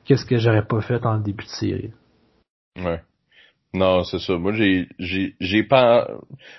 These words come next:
Speaker 2: quand que on, on était rendu à choisir pour, euh, les, les, les équipes gagnantes, moi, le, qu'est-ce qui m'a vraiment fait choisir Tampa Bay, c'était Vasilevski visite à Lac. Vasilevski, qui est un, un gardien vraiment, euh,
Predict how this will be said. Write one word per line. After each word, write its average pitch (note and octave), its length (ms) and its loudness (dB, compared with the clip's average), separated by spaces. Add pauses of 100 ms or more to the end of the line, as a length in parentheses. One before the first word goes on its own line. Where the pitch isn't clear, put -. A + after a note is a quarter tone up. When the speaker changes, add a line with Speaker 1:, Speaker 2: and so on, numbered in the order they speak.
(280)
Speaker 2:
quand D3+ 200 2
que A2 160 2
on, E2 680 0
on F2+ 100 -4
était A2+ 340 0
rendu G2 260 -2
à A#2 80 0
choisir F2+ 640 -4
pour, D#2+ 280 -4
euh, D2 140 -2
les, D2 240 -4
les, C#2+ 220 -4
les D#2 220 -4
équipes G2 320 -2
gagnantes, F2+ 460 2 (340)
moi, A#2 100 4
le, A#2 140 8
qu'est-ce - 260 -2
qui - 140 -10
m'a F#2 180 2
vraiment G#2 480 2 (160)
fait B2 240 2 (1000)
choisir A2 680 4
Tampa F#2+ 360 2
Bay, G#2+ 240 -4
c'était F#2+ 320 -2
Vasilevski F#2 840 -2
visite F2+ 340 -4
à F2 100 6
Lac. - 440 -2 (580)
Vasilevski, F2 880 -4
qui F#2 100 -4
est D#2+ 140 -4
un, D#2 460 -2
un E2 40 -6
gardien E2 540 0
vraiment, E2 320 -2
euh, E2+ 380 -2